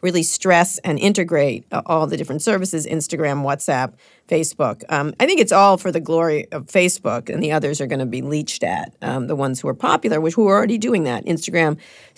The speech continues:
uh, Kevin Systrom smartly had, had really leaned heavily into stories before he left.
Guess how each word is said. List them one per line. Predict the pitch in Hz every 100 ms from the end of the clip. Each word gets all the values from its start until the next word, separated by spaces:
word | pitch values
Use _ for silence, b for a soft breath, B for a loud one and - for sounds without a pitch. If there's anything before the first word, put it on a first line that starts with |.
| -
uh, | 147
Kevin | - 180 170
Systrom | 151 160 156 147
smartly | - 160 160 147
had, | 160 139 -
had | 143 120 -
really | 151 165 151
leaned | 156 156
heavily | 165 165 151 143
into | 139 131 135 139
stories | - 165 143 156 151
before | 151 - 170
he |
left. | 165 156 156 -